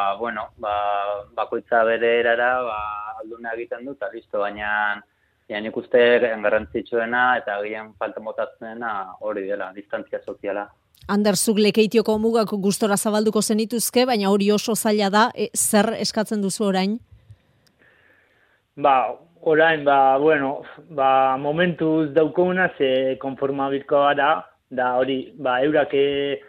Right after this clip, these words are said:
Speaker 3: aipatu daben modura, ba, hori igual faltan botatu zuna, ba, hori, ba, lagunak ineon, ba, kirola, bak-, gu bakarrik etzen dugu asko, baina askotan, ba, kirola be bai, ba,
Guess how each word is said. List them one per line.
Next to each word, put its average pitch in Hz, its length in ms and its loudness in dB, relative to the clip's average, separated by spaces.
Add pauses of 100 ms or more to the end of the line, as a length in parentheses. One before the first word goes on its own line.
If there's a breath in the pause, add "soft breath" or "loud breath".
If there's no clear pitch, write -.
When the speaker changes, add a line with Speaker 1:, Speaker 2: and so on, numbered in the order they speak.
(140 loud breath)
Speaker 3:
aipatu 147 400 2
daben 151 240 4
modura, 151 400 2
ba, 147 160 4
hori 151 140 -2
igual 151 260 2
faltan 151 340 2
botatu 151 300 0
zuna, 156 320 0
ba, 135 80 4
hori, 135 180 2
ba, 123 140 -2
lagunak 139 400 0
ineon, 165 580 -2 (540 loud breath)
ba, 127 140 4 (320)
kirola, 151 720 4
bak-, 143 280 0
gu 156 320 -4
bakarrik 165 460 4
etzen 151 180 -6
dugu 151 160 4
asko, 151 400 2
baina 123 220 -2
askotan, 143 420 -2
ba, 143 160 0
kirola 151 400 2
be 147 140 4
bai, 147 260 2
ba, 123 140 -2